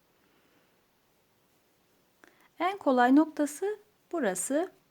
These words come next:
Sadece, e, yakarken dikkat etmemiz gerekiyor. Yani Allah korusun yazmanıza zarar verebilirsiniz. Çakmağı çok yaklaştırmadan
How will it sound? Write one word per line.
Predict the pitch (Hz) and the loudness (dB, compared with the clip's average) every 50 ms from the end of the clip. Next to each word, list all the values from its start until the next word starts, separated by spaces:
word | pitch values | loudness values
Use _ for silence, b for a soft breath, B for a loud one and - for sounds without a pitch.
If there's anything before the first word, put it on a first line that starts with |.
| _ b b b b b b | _ b b b b b b
Sadece, | - - 403 415 403 359 311 294 349 359 392 392 - | -8 -4 0 2 2 2 2 2 0 0 -2 -2 0
e, | - 277 285 285 285 285 285 269 - | 2 4 6 6 6 4 4 2 0
yakarken | 277 302 311 302 - 359 359 349 349 - 240 208 208 196 | 0 0 0 0 0 0 0 0 0 -2 -2 -2 -2 -4
dikkat | 208 202 - 214 208 202 | -6 -6 -6 -6 -6 -6
etmemiz | 196 - 202 196 190 185 175 170 | -6 -6 -6 -6 -6 -6 -8 -8
gerekiyor. | 190 185 180 185 185 - - 233 247 269 269 | -8 -6 -8 -8 -10 -8 -6 -4 -4 -4 -4
Yani | 277 247 208 185 190 - | -4 -4 -4 -4 -4 -4
Allah | 220 233 233 233 226 | -2 -2 -4 -4 -6
korusun | - - 214 220 220 - - 214 214 220 - | -6 -6 -6 -6 -6 -8 -8 -8 -8 -6 -6
yazmanıza | 214 214 214 208 208 220 214 214 214 208 220 214 208 | -6 -4 -4 -4 -2 -4 -4 -4 -4 -6 -6 -6 -4
zarar | 208 214 220 220 220 214 | -2 -2 0 0 -2 -2
verebilirsiniz. | 233 233 240 233 240 233 233 220 - - 185 185 208 220 - - B B B B B B B B B B B B | -4 -4 -4 -4 -6 -6 -8 -8 -8 -8 -8 -8 -8 -8 -10 -14 B B B B B B B B B B B B
Çakmağı | - 370 370 370 262 220 208 220 | -6 -6 -2 0 0 0 0 0
çok | 220 - 320 311 311 | -2 -4 -4 -2 0
yaklaştırmadan | 311 294 294 - 311 311 302 311 - - 311 277 214 185 175 170 202 233 277 311 - | -2 0 0 0 -2 -2 -2 -4 -6 -4 -2 0 0 0 0 0 0 2 0 0 -2